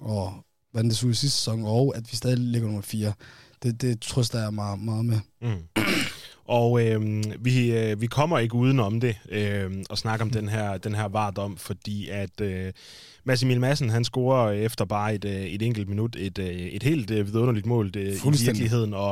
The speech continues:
Speaker 2: og i åbent spil, og, og alt muligt. Og det er en anden end Patrick
Speaker 1: <laughs>
Speaker 2: Mortensen, der scorer, ikke? Øhm, men, øh, men Felix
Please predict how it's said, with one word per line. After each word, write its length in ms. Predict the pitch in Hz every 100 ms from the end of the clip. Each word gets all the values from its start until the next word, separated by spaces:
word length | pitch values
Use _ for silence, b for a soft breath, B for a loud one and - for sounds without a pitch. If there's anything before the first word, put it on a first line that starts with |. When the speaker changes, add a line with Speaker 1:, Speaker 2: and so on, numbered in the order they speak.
| 101
Speaker 2:
og 220 | 92 104
i 80 | 117
åbent 280 | 123 131 123
spil, 280 | - 127 135
og, 160 | 117
og 340 | 107 104 110 117
alt 140 | 131
muligt. 240 | 120 120 113
Og 60 |
det 60 | 123
er 40 |
en 40 | 135
anden 240 | 143 180
end 80 | 196
Patrick 260 | 131 240 120
Speaker 1:
<laughs> 40 |
Speaker 2:
Mortensen, 360 | 127 131 120 110
der 60 | 104
scorer, 280 | 113 117
ikke? 840 | 175 - - - - - 117 113 110
Øhm, 80 | 107
men, 360 | 107 117 113 113
øh, 180 | 107
men 120 | 110 110
Felix 200 | 120